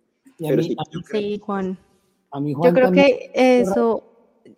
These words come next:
Speaker 3: y yo creo que ahí le faltó autoridad también a Bentancur de decir, "Bueno,
Speaker 1: Total
Speaker 3: ¿hacen o no
Speaker 1: autoridad.
Speaker 3: hacen?".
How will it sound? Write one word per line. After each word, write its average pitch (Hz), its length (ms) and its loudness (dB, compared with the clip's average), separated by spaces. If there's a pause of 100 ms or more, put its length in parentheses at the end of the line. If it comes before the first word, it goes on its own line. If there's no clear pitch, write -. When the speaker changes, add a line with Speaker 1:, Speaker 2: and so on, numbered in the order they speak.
Speaker 3:
y 240 100 -4
yo 240 140 0
creo 226 180 -2
que 247 100 -2
ahí 240 120 0
le 214 120 -2
faltó 214 320 -4
autoridad 196 460 -8
también 180 460 -8
a 190 100 -12
Bentancur 190 640 -12
de 233 80 -6
decir, 190 540 -10 (800)
"Bueno, 180 400 -4 (440)
Speaker 1:
Total 151 460 -2
Speaker 3:
¿hacen 208 140 2
o 269 80 0
no 233 160 0
Speaker 1:
autoridad. 196 140 0
Speaker 3:
hacen?". 262 440 -4